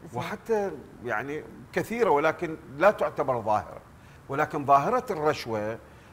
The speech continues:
Speaker 2: في دوائر محددة، آه، يعني الرشوة في السجون أكو، دوائر الإصلاح، في الضريبة، في الجمارك، في المنافذ.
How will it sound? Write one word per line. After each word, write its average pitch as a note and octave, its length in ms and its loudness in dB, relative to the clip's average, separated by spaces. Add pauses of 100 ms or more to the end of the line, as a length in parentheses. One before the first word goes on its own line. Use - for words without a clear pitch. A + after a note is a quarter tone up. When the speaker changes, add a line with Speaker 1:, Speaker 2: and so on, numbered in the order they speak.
(100)
Speaker 2:
في C#3+ 220 -4
دوائر D3 460 8
محددة، A#2 840 -4 (920)
آه، F2 520 -6
يعني C3+ 580 0
الرشوة D3 340 0
في - 80 -12
السجون A#2 400 -6
أكو، - 180 -14 (460)
دوائر A#2 280 4
الإصلاح، - 460 -10 (1300)
في C3 360 -4
الضريبة، G#2+ 400 -2 (1120)
في A#2 560 -4 (240)
الجمارك، A2 500 -2 (1700)
في A#2+ 680 -6
المنافذ. A#2 500 -2